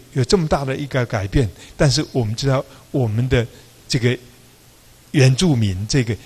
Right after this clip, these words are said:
尤其是现在大学往下的这些孩子，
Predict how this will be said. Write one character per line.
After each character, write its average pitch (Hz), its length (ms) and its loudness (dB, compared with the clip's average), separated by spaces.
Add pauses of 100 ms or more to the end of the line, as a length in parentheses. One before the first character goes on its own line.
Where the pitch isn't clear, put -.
(300)
尤 151 120 0
其 120 160 -2
是 117 120 -4
现 131 220 0
在 120 200 0
大 139 240 -2
学 107 320 -4 (640)
往 110 260 -4
下 147 220 0
的 98 60 0
这 95 60 0
些 117 220 0
孩 104 200 0
子， 104 160 -6